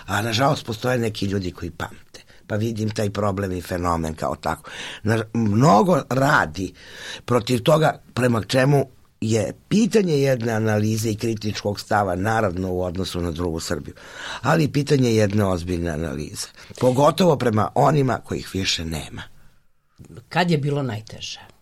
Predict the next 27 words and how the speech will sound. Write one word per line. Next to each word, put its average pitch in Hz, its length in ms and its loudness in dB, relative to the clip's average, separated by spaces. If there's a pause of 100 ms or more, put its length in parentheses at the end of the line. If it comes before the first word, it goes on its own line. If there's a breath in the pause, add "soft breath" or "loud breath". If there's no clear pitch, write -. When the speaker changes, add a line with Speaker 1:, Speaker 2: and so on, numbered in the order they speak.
(100)
Speaker 2:
Da 139 160 -4
li 143 100 0
je 143 80 -2
to 143 100 -2
bilo 127 240 -2
vreme 107 360 -4
bombardovanja? 156 1040 -2
Da 123 180 -6
li 110 80 -4
je 110 140 -6
to 117 140 -4
bilo 113 280 -4
neko 107 280 -6
drugo 131 380 -6 (240)
vreme 107 400 -4
nastanka 139 600 -4
centra? 127 600 -4 (220 loud breath)
Da 123 180 -2
li 143 100 4
je 135 60 4
bilo 139 260 2
trenutaka 131 680 -2
kada 110 420 -4
se 110 100 -6
činilo 117 420 -4
da 104 140 -4
će 110 280 -6